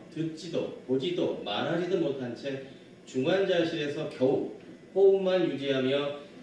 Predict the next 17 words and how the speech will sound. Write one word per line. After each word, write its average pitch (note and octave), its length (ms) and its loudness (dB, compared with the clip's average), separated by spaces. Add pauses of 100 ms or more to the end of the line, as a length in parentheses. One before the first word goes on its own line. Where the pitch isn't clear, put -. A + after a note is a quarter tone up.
(120)
삼십 A3 580 -6
년을 F#3+ 360 4
누워 C#3+ 320 0
지낸 C#3+ 460 -4 (260)
사나이가 F#3+ 540 0
있다고 D#3 840 0
가정해 B2 340 -2
봅시다. - 280 -12 (840)
일체 A#2+ 520 -2 (420)
인간의 A3 500 2
말을 F3 300 2
들어본 C#3+ 320 0
적도, - 340 -8 (760)
인간과 E3+ 800 2
대화를 C3+ 640 0
나눈 C3 420 -2
적도 - 460 -6